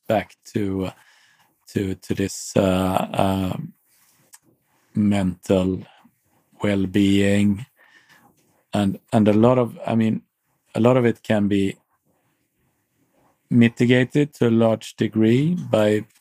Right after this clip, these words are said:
by having some fundamental things in place. And, I mean, we are really hardwired for physical activity and also for, uh, for being together and having a sense of community. So if we can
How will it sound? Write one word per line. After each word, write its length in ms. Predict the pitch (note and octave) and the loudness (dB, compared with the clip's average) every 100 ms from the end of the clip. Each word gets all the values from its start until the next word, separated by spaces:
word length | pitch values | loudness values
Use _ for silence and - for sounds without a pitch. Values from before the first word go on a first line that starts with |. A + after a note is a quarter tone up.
| _ - - - | _ -20 -12 -4
by 120 | G#2 | 0
having 280 | G#2+ G#2 G2+ | 0 0 0
some 260 | - G#2+ | 0 -2
fundamental 680 | - G#2+ G#2 G2+ G#2 F#2+ G#2+ | -2 -2 0 2 0 0 -4
things 400 | - G#2+ G2 - | -2 -2 -2 -4
in 140 | G2 F2+ | -6 -2
place. 520 | G#2 G2 A#2 - - _ _ _ _ _ - | 0 2 0 -4 -14 _ _ _ _ _ -4
And, 380 | G#2 G2 F#2+ - _ - | -2 0 -4 -10 _ 0
I 80 | |
mean, 200 | G#2+ G#2 | 2 4
we 100 | G#2 | 4
are 80 | A2 | 4
really 300 | A2+ A2+ G#2 | 4 2 0
hardwired 1080 | F#2+ - A2+ G#2 G2+ G2 G#2 G2+ G#2+ B2 A#2+ _ _ _ _ _ | -4 -8 -2 0 -2 0 0 0 0 -2 -6 _ _ _ _ _
for 180 | - G2 | -4 -4
physical 500 | - G#2 - - G2 | -2 -6 -6 -6 -4
activity 680 | F#2 - G#2+ G#2 - C#3 D3+ _ _ _ _ _ _ _ - | -6 -8 -6 -6 -4 -4 -6 _ _ _ _ _ _ _ -8
and 360 | G#2 G2 G2 G#2 | -4 -2 -2 -4
also 680 | - G2 F#2+ - G2+ F#2+ | -2 -2 -2 -2 -2 -2
for, 520 | F#2 - G2+ F#2 F#2 F#2 | -2 0 2 2 0 -2
uh, 600 | - F#2+ F#2+ F#2 F2+ F2 | -4 -4 -4 -4 -6 -10
for 300 | - G2+ F#2 - _ E2+ - | -4 -2 -2 -8 _ -14 -4
being 260 | - G2 F#2 | 0 2 0
together 460 | - - G2 F2+ F#2 | -6 -8 -6 -4 -4
and 140 | F#2 | -4
having 280 | - G2+ F#2 | -2 -2 -2
a 60 | F#2 | -4
sense 320 | - F#2+ - | -2 -4 -2
of 80 | - | -6
community. 640 | G#2 G2 F#2+ F#2+ - A#2+ - - - - - - | -2 -2 -2 -4 -6 -12 -12 -20 -20 -20 -20 -6
So 180 | - | 0
if 160 | G2+ - | 2 2
we 140 | A2 | 0
can 360 | G2+ A2+ G#2+ G2+ | 2 0 0 -2